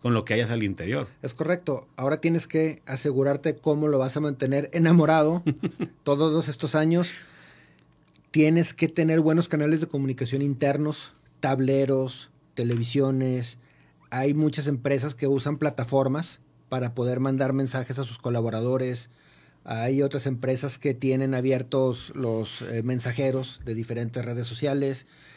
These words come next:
Speaker 2: Y hay otras empresas que lo que hacen es post-, eh, publican,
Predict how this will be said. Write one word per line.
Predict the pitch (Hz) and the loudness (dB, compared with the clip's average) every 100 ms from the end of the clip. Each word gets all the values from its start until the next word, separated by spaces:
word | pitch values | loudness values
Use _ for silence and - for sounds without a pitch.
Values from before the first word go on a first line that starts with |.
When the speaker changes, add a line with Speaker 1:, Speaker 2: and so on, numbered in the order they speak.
| - - | -18 -4
Speaker 2:
Y | |
hay | 127 | 0
otras | 135 131 | 0 0
empresas | 131 120 123 135 | -4 -2 -4 -4
que | 127 131 | -4 -2
lo | 120 | -2
que | 117 120 | -2 -4
hacen | 120 117 135 | -4 -4 -2
es | 131 131 - - - _ _ _ _ _ _ _ _ _ | -2 -2 -6 -14 -20 _ _ _ _ _ _ _ _ _
post-, | - 110 - - - | -8 -8 -8 -14 -8
eh, | 131 117 113 113 110 104 101 - _ | -2 2 2 2 0 -2 -4 -10 _
publican, | 143 143 160 175 175 165 160 | 0 4 4 4 2 0 0